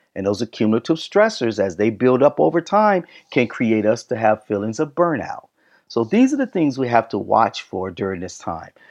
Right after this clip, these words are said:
I believe, Melanie, one of the things too that affected us, you know, when we talk about our balance, is when I was told to stay at home.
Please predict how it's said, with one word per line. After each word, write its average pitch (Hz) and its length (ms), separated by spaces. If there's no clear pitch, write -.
I 127 100
believe, 147 320
Melanie, 123 380
one 113 180
of 120 80
the 110 60
things 107 280
too - 140
that 170 160
affected 107 540
us, 98 180
you 110 60
know, 101 100
when 98 120
we 98 100
talk 110 240
about 101 180
our 92 120
balance, 135 720
is 110 200
when 107 340
I 123 120
was 131 140
told 131 260
to 110 40
stay 110 280
at 95 60
home. 113 640